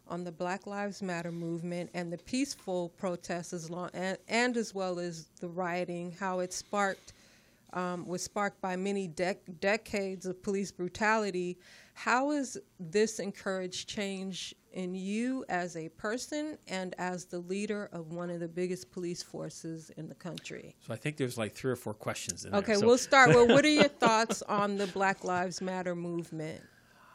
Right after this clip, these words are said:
Speaker 2: I think it's a valuable movement. I think that racial equality in America, uh, all of us, uh, three hundred thirty million people, need to understand and remember our origins, how this, how this nation was, was, was built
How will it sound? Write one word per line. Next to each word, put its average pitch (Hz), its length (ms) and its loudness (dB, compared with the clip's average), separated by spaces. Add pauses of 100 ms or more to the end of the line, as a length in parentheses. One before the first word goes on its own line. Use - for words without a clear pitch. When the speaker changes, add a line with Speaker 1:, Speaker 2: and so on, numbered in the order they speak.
(140)
Speaker 2:
I 123 100 2
think 127 160 2
it's 127 120 0
a 123 60 2
valuable 127 400 6
movement. 117 340 2
I 98 80 -2
think 104 220 -6
that 104 120 -2
racial 113 380 -2
equality 107 480 0
in 101 60 -2
America, 107 640 -4 (340)
uh, 95 380 -6 (140)
all 120 240 2
of 98 100 0
us, - 260 -6
uh, 92 260 -8
three 110 220 -6
hundred 110 300 -6
thirty 113 260 -4
million 107 300 -4
people, 120 320 -8
need 107 220 -6
to - 120 -10
understand 110 580 -8 (360)
and 107 120 -6
remember 113 480 -2
our 104 280 -4
origins, 123 520 0
how 107 200 -2
this, 107 300 -6
how 107 140 -8
this 104 220 -6
nation 110 340 -4
was, 101 200 -10 (100)
was, 104 280 -12 (300)
was 104 160 -8
built 117 420 -4